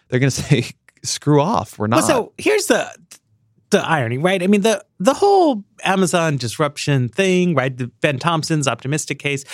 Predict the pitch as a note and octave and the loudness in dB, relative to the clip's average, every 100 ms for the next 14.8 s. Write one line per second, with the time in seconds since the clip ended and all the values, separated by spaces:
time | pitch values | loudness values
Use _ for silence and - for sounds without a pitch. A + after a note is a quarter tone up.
0 | - - B3 F#4+ F#4 - D#4 G#4+ D4+ G3 | -18 -6 0 2 2 0 0 2 4 2
1 | F3 D3+ B2 A2+ G#2 G2+ G#2+ - E3 F3+ | 2 -2 -2 -4 -6 -8 -8 -4 0 0
2 | E3 D3+ B2+ D#3+ D3+ C3+ A2+ - - - | 2 -2 -2 -2 -2 -4 -6 -10 -16 -16
3 | F2+ - G2+ B2 B2 A#2+ A#2 A2 G#2 C3+ | -16 -16 -8 -4 -2 -2 -4 -6 -4 -4
4 | C3 B2 - G#2 G2 - G2+ - A2 A2 | -4 -6 -6 -10 -12 -10 -12 -12 -14 -12
5 | - G#2+ A#2 A2+ A2 F#2 A2 A#2+ A2 A2+ | -10 -8 -4 -2 -2 -2 0 0 -2 -8
6 | - - A#2 - - A2 A2 A#2 - - | -12 -16 -14 -14 -12 -12 -12 -14 -14 -16
7 | - - C3+ B2+ A2+ - - C#3 B2+ A#2+ | -16 -2 0 0 -2 -4 0 2 2 0
8 | - A#2 F#2+ G#2 B2+ A#2+ B2+ - A#2+ A#2+ | -4 -6 -6 -4 -2 0 -2 -4 -8 -8
9 | G2 G2 A2 - - - - _ - G#2+ | -8 -10 -10 -8 -10 -12 -20 _ -4 0
10 | D#3 - A#2 G#2 G2 G2+ G#2+ G#2+ G2+ G#2 | 0 0 -4 -6 -10 -10 -10 -10 -12 -14
11 | - - - - C3+ A#2+ B2 C3 A#2 G2+ | -16 -20 -20 -2 0 0 0 -2 -2 -6
12 | - D3 G#2+ F2+ A#2 B2 - A2 G#2 F2 | 0 0 0 -2 -4 -4 -6 -6 -6 -6
13 | C3 G#2+ - A#2 - - B2 G#2 G2 G2+ | -10 -12 -8 -8 -8 -4 -2 -2 -4 -8
14 | G2+ - G#2+ F#2 G2 - G2 - | -10 -6 -8 -8 -12 -12 -10 -12